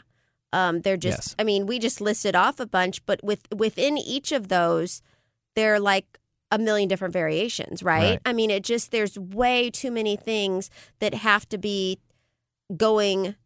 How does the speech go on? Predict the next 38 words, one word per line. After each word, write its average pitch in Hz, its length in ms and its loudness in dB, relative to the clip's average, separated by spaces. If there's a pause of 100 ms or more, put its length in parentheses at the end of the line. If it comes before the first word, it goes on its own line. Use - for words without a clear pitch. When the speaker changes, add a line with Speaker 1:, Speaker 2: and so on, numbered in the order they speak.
(440)
Speaker 1:
right 196 640 0 (300)
for 220 160 -2
you 180 160 0
to 175 80 -2
be 185 80 -2
healthy. 226 560 -6 (160)
And, 202 260 2
you 226 120 -2
know, 202 180 2
if, 208 180 -2
if - 220 -2
one 214 180 2
thing 208 200 -4 (100)
gets - 240 -4
off, 320 260 -2
it 190 200 0 (160)
can, 190 560 -4
you 214 100 -4
know, 170 160 -2
create 190 420 -4
this - 360 -2 (180)
domino 196 460 2
effect 170 440 -2 (120)
where, 185 500 2 (480)
um, 180 440 2 (360)
that's 208 320 0
really 202 340 -4
when 175 600 -2 (400)
you 190 100 0
need 175 300 -2
to 165 560 -4 (240)
see - 160 0
a 220 40 2
functional 190 320 -4
medicine 165 300 -4
practitioner 160 540 -6
to 151 80 -4
help 160 260 -6